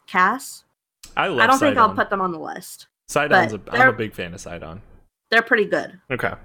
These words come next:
Speaker 1: Okay. So I think I'm gonna stick with, um, this is, like, at the top of my list, and this is the first one I thought of.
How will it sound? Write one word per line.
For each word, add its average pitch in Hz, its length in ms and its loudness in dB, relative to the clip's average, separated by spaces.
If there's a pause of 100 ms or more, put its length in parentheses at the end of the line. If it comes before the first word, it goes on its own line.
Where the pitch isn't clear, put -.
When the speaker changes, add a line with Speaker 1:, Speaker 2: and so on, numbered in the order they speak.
(960)
Speaker 1:
Okay. 196 260 2 (880)
So - 140 2
I 254 80 6
think 349 300 4
I'm 254 100 6
gonna 339 120 4
stick 339 240 -2
with, 285 240 2
um, 208 460 4 (320)
this 247 160 -2
is, 285 60 -2
like, 240 180 4
at 202 120 0
the 196 80 -2
top 185 240 0
of 180 60 -8
my 175 140 -2
list, 165 220 -6
and 190 80 -2
this 196 120 -6
is 214 80 -8
the 196 80 -4
first 185 260 -2
one 180 100 -4
I 170 60 -4
thought 165 240 0
of. 165 260 -2